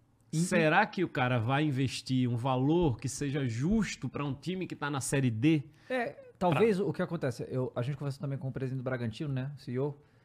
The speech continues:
Speaker 1: e ele disse como é que eles fizeram lá, e meio que foi um acordo pra salvar o Bragantino. Tipo, os caras cederam lá e eles, e, e a Red Bull assumiu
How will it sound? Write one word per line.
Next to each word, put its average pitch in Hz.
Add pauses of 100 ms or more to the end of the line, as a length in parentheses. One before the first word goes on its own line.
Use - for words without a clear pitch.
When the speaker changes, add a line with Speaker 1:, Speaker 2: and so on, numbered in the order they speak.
(240)
Speaker 1:
e 147
ele 190
disse 214
como 208
é 208
que 214
eles 190
fizeram 208
lá, 240
e 160
meio 151
que -
foi 202
um 262
acordo 226
pra 247
salvar 269
o 277
Bragantino. 277
Tipo, -
os 131
caras 151
cederam 185
lá 294
e 285
eles, 277
e, 233
e 220
a 202
Red 220
Bull 214
assumiu 240